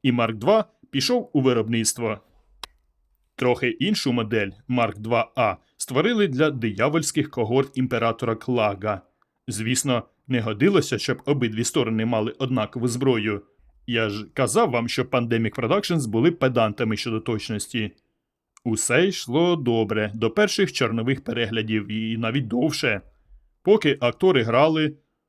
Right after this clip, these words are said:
якщо можна вжити це слово, вони мусили цілитися з гармат і натискати на гачки так, ніби щось справді відбувається.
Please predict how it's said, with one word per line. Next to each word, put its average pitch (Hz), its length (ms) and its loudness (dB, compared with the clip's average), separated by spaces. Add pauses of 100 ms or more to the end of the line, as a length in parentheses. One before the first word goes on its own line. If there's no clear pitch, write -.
(180)
якщо 185 400 2
можна 135 300 4
вжити 123 420 -2
це 139 160 -2
слово, 107 460 0 (260)
вони 117 320 2
мусили 170 420 4
цілитися 151 640 0
з 104 60 -6
гармат 190 460 -2
і 147 60 -2
натискати 143 600 0
на 135 140 0
гачки 127 400 -2
так, 208 280 0
ніби 180 340 0
щось 196 380 0
справді 135 440 2
відбувається. 120 840 2